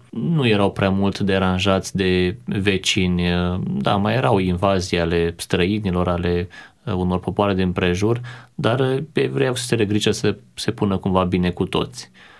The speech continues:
Încă nu fusese marea invazie asiriană care avea să ducă în robie tot regatul din nord și nici cea babiloniană de mai târziu care avea să ducă în robie regatul de sud.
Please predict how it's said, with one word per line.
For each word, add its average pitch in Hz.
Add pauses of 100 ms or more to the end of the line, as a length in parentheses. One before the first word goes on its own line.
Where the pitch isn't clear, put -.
(400)
Încă 113
nu 123
fusese 120
marea 104
invazie 90
asiriană 87
care -
avea 90
să -
ducă 92
în 87
robie 87 (220)
tot 104
regatul 87
din 80
nord 98 (300)
și -
nici 101
cea -
babiloniană 90
de 90
mai 85
târziu 90
care 87
avea 90
să -
ducă -
în 90
robie 87
regatul 90
de 95
sud. 90